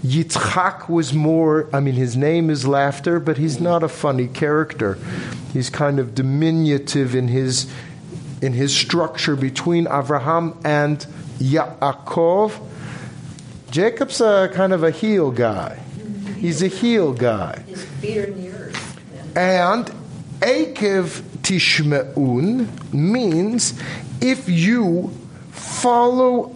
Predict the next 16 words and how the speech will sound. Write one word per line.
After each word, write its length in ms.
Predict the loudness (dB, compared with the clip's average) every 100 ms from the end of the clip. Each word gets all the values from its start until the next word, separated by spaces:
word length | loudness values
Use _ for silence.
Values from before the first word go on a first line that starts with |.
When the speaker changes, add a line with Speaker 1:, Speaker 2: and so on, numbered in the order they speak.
| 0
Speaker 1:
on 360 | 4 4 2
the 340 | 0 0 2 0
heels 1000 | 0 -4 2 4 4 4 2 -2 -4 -10 0
of 460 | 2 4 2 -2 0
these 420 | 2 2 -2 -6
things. 880 | 0 0 2 0 -2 -2 -4 -6 -10 -12 -12 -14 -12 -12 -12 -14 -16 -16 -16 -16 -14 -14 -16 -16 -4
So 240 | -2 0
it 140 | 2 2
is 160 | 2
not 260 | 4 2 2
just 360 | 0 0 -2 -4
consequently. 1160 | 0 0 0 -2 -2 0 0 0 0 -4 -4 -8 -18 -18 -18 -18 -18 -16 -14 -6
It's 220 | -2 0
something 640 | 2 2 2 0 0 -2 0
that 360 | -2 -2 0
represents 1000 | 2 0 0 -2 2 2 2 2 -2 -4